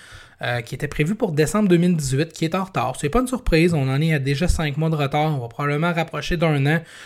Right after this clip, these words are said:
Une fois que le jeu sera livré, on va s'approcher probablement de l'année de retard. Mais c'est pas grave, des jeux à jouer. Il y en a une pile qui m'attend. C'est, c'est comme ça pour plusieurs amateurs de jeux. Donc, c'est pas vraiment le retard qui nous dérange, mais le dernier, la dernière mise à jour de l'équipe,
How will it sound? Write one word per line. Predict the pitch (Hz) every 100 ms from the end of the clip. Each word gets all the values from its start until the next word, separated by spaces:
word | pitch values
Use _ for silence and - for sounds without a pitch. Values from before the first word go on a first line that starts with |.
| - -
Une |
fois | -
que | 156
le | 143
jeu | 160
sera | -
livré, | 147 139 160
on |
va | 151
s'approcher | - 139 139 120 180
probablement | - 143 147 151 175
de | 175 151
l'année | 156 156 180
de |
retard. | 170 135 220 247
Mais |
c'est | 139
pas | 202
grave, | 170 208
des | 160 156
jeux | 208
à | 185
jouer. | 160 214 214 - - -
Il |
y | 143
en |
a | 156
une | 151
pile | 196 202 196
qui | -
m'attend. | 156 143 185 190
C'est, | - 139
c'est | -
comme | - 143
ça | -
pour | 202 156 139 127
plusieurs | - 156 180 170
amateurs | 160 139 170 175
de | 139
jeux. | 135 180 208 - - - -
Donc, | 135
c'est | - 135
pas | - 254
vraiment | 185 175
le | 202
retard | 151 139 196
qui | -
nous | 139
dérange, | 143 131 147 226 220
mais | 139 185 247 143
le | 127
dernier, | 117 156 202 214 180
la | 131
dernière | 151 190 214
mise | 185 175
à | 151
jour | 147 202
de | 151
l'équipe, | 127 135 214 233